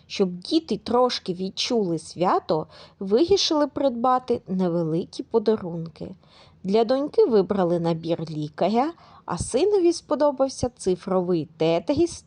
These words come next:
та іграшка нашого дитинства тамагочі.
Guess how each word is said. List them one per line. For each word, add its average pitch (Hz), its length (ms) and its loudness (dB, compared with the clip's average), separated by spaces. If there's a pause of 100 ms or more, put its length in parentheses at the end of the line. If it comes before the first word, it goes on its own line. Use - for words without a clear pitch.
та 165 120 2
іграшка 247 720 0
нашого 240 540 0
дитинства 262 840 -4 (380)
тамагочі. 180 1000 -2